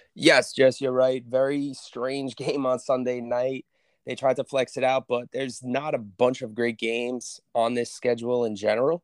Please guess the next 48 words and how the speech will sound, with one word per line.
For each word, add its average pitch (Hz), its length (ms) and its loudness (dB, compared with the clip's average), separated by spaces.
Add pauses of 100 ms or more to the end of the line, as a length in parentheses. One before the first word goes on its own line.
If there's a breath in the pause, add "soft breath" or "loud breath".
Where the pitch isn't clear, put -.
(140)
so 113 360 0
they 110 120 2
couldn't 117 260 -4
flex - 380 0
it 113 100 0
out. 117 260 4 (140)
<laughs> 104 160 -6
And 120 160 2
now 123 200 4
we're 127 120 0
stuck 123 400 0
with 117 220 -6 (100)
two 143 180 -2
backup 120 500 2
quarterbacks 120 680 -2 (500 soft breath)
at 117 80 -2
this 117 160 -4
point 117 180 4
of 117 40 4
their 117 100 6
careers 120 460 0
in 101 100 -4
Big 110 240 -4
Ben 110 320 4 (100)
and 113 120 -2
Geno 110 260 2
Smith. 117 440 -2 (600)
I - 60 -4
know 127 80 8
this 139 140 2
is - 80 -10
gonna 143 180 6
be 127 100 6
a 110 60 8
popular 127 500 0
game 123 540 -4 (200)
in 127 120 0
Survivor, 117 760 2 (600)
and 110 600 -2
while 117 180 8
I 110 100 6
do 120 160 -2
think 120 240 -2
Pittsburgh 127 520 -2
is 117 200 -4
the 120 80 4
right 113 240 4
side, 120 480 2